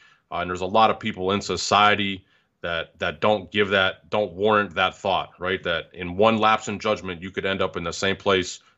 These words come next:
you ended up, I ended up. A lot of people think that the prison system is just for the heinous, hardened criminal, uh, when in reality,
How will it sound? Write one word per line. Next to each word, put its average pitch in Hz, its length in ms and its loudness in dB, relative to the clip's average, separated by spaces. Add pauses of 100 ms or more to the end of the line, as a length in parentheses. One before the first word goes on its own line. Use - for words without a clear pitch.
you 101 180 0
ended 98 180 4
up, 98 300 2
I 98 160 4
ended 92 180 -2
up. 95 260 -4 (440)
A 82 100 -6
lot 104 200 2
of 98 80 -6
people 98 280 -6
think 101 380 -4 (600)
that 87 200 -4
the 90 80 -6
prison 117 380 0
system 101 340 -4
is 92 140 -4
just 101 260 -2
for 92 460 -2 (180)
the 92 120 -4
heinous, 104 600 2
hardened 104 640 2
criminal, 85 560 -4 (420)
uh, 80 120 -4
when 107 180 4
in 104 100 2
reality, 98 640 2